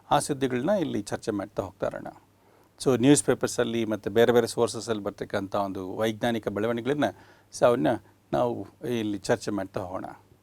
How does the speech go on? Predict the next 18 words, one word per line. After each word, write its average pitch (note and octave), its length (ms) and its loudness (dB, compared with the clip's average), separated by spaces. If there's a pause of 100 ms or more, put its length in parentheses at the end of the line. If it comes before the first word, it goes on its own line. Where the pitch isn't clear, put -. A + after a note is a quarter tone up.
(580)
So, E3+ 160 4
ಇವತ್ತು E3 280 6
ಫಸ್ಟ್ - 400 6
ಸೆಷನ್, D#3+ 560 4
ಆ, A2 220 4
ಸ್ಟಾರ್ಟ್ A2 380 -4
ಮಾಡ್ತಾ G#2 280 -4
ಇದ್ದೀವಿ. A2 240 -10 (400)
ಇನ್ನು, C#3+ 100 2
of B2+ 60 0
course, - 320 0
ನೀವೀಗ D3+ 300 8
ಸ್ವಲ್ಪ D#3 320 6 (640)
ಇತ್ತೀಚಿನ D#3+ 460 4
ಒಂದು D3+ 240 8
ಪತ್ರಿಕೆಗಳನ್ನ C3 840 4
ನೀವು A2+ 180 -4
ಗಮನಿಸಿದ್ರೆ, A#2 540 2